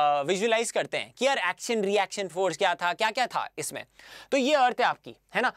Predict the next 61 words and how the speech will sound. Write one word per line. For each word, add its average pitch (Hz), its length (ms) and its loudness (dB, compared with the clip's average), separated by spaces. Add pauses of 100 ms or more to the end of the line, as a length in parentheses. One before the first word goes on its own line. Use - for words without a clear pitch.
(120)
अब 190 80 2
मैंने 233 220 0
इसी 269 200 0
चीज 262 140 0
को 320 80 0
मैग्नीफाई 220 440 0
कर 147 140 -4
दिया, 120 160 -8
इस 147 120 -10
चीज 202 180 -2
को, 170 80 -2
ये 175 120 2
धरती 170 340 -2
थी 131 160 -8
नीचे, 131 200 -6
है 123 80 -4
ना, 214 140 0 (240)
इस 226 120 0
चीज 240 140 -2
को 294 80 2
मैग्नीफाई 220 500 0
कर 175 120 0
दिया 143 140 0
बड़ा 151 220 2
वाला, 110 200 -4 (100)
है 180 40 -4
ना। 220 120 0 (400)
Now 170 120 0
everyone, 226 400 0 (220)
this 208 180 0
is 247 140 0
earth। 240 500 -2 (100)
अब 202 160 0 (180)
सारे 240 400 2
फोर्सेस 254 380 0
जो 254 100 0
मैंने 247 160 0
मार्क 190 180 -2
किए 165 180 -6
थे, - 100 -12 (100)
इस 160 120 -2
पे 233 100 0
क्या 233 140 4
क्या 247 100 0
फोर्सेस 214 420 -2
थे, 233 100 -2
ड्रॉ 165 260 2
करो। 139 300 -2 (300)
ये 175 140 2
इसको 220 160 -2
छू 226 200 -2
रहा 170 140 2
था, 135 140 -14
मैंने 170 380 -2
basically 151 320 -2
अलग 175 220 2
कर 139 160 -6
दिया 123 140 -4
सबको, 110 280 -12
है 139 100 -6
ना, 208 140 0